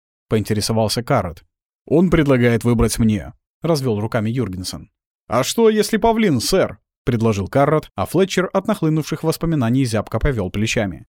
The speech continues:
Им очень повезло тогда, что все обошлось лишь несколькими ранеными, которым досталось осколками кирпича. Окажись стены потоньше, граната рванула бы внутри помещения, уничтожив всех, кто там находился. "Может, его еще не отремонтировали?" —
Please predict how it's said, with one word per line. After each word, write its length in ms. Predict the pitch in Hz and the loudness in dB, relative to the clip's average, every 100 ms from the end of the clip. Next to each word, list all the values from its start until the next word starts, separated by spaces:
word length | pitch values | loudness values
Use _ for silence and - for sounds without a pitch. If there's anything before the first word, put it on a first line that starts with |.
| - | -2
Им 160 | 123 | 2
очень 240 | 120 120 131 | 2 2 0
повезло 380 | 147 185 226 175 | 0 2 2 0
тогда, 260 | 107 110 | 0 -2
что 180 | - 110 | -2 -4
все 200 | - 196 | -2 -2
обошлось 400 | 175 - 165 - | -2 -2 -2 -2
лишь 160 | 170 127 | -4 -4
несколькими 480 | 120 135 120 143 | -4 -4 -2 0
ранеными, 420 | 170 147 104 98 92 | 0 2 0 -2 -4
которым 400 | - 110 104 101 | -4 -2 0 -2
досталось 460 | 104 160 160 156 | -2 0 0 0
осколками 480 | 185 - 101 98 104 | -4 -2 -2 -2 -2
кирпича. 560 | 110 107 139 113 87 - - | -4 -6 -6 -4 -6 -8 -6
Окажись 400 | 101 143 151 - | -2 0 0 -2
стены 340 | - 113 104 | -2 -2 0
потоньше, 500 | 117 - 220 - 98 | 0 0 0 0 -4
граната 420 | 95 135 208 202 | -2 0 0 0
рванула 400 | 170 165 156 151 | 0 0 2 0
бы 80 | 143 | 0
внутри 340 | 143 175 127 | 0 0 0
помещения, 640 | 104 110 139 - 147 104 92 | 0 0 0 0 0 0 -2
уничтожив 600 | 117 113 110 - 101 92 | -2 0 0 -2 -4 -4
всех, 400 | - - 147 151 | -8 -6 -2 -2
кто 220 | - 196 185 | -4 -6 -4
там 220 | 110 98 | -4 -4
находился. 640 | 95 120 113 92 - 78 - _ _ _ | -4 -2 -2 -4 -8 -12 -20 _ _ _
"Может, 380 | 202 226 214 214 | -2 2 2 2
его 260 | 202 175 185 | 2 2 2
еще 160 | - | 2
не 80 | 160 | 0
отремонтировали?" — 920 | 123 107 117 113 - 190 160 123 120 | 0 0 0 0 0 0 2 0 -2